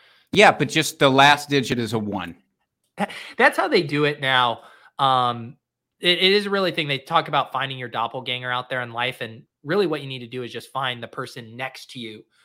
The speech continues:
Speaker 2: with
Speaker 1: <laughs>
Speaker 2: one digit off of your social security number. That's kind of the, how they just get us on the assembly line.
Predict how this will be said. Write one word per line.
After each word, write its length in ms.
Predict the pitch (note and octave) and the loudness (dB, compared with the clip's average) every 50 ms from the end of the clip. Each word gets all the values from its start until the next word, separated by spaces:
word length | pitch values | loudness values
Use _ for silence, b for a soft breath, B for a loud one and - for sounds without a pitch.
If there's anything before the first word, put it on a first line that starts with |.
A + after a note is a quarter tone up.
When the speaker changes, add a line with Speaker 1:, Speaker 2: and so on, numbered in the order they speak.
| _ _ _ | _ _ _
Speaker 2:
with 320 | C3 C3+ C3+ B2+ B2 A#2 A2 | -6 -4 -2 -2 -2 -4 -6
Speaker 1:
<laughs> 180 | A2+ A#2 C3 | -12 -10 -6
Speaker 2:
one 240 | C3+ C#3+ C#3 C#3 C#3 | -4 -4 -4 -4 -6
digit 360 | B2 C#3 C3 A#2+ C3 B2 A#2 - | -6 -8 -8 -6 -8 -10 -8 -4
off 300 | C3+ B2+ B2 B2 - - | -2 -2 -2 -2 -4 -6
of 100 | C3 A2+ | -10 -8
your 100 | B2 A#2+ | -8 -10
social 300 | - - B2 A#2 - - | -6 -8 -8 -8 -10 -16
security 380 | - A2 - - A#2 A2+ A2+ G#2 | -18 -16 -10 -8 -8 -8 -8 -10
number. 200 | G#2+ G2+ G2+ G#2 | -12 -12 -10 -10
That's 200 | A2+ A#2 - - | -10 -10 -8 -8
kind 100 | C3+ A#2+ | -10 -8
of 80 | A2+ | -6
the, 100 | A#2 A2+ | -8 -8
how 160 | A2+ - C#3 | -2 -2 -2
they 120 | B2 A#2+ G#2+ | -2 -2 -8
just 180 | A#2 - - | -10 -14 -12
get 140 | - B2+ A#2+ | -10 -10 -10
us 120 | A2+ - - | -8 -10 -12
on 120 | A#2+ A2+ | -12 -12
the 100 | A2+ G#2+ | -14 -18
assembly 400 | G#2 - - A2+ A2 G#2+ G#2+ G2+ | -18 -16 -16 -16 -14 -14 -14 -14
line. 240 | G2+ G2+ G#2 G#2 | -14 -14 -16 -16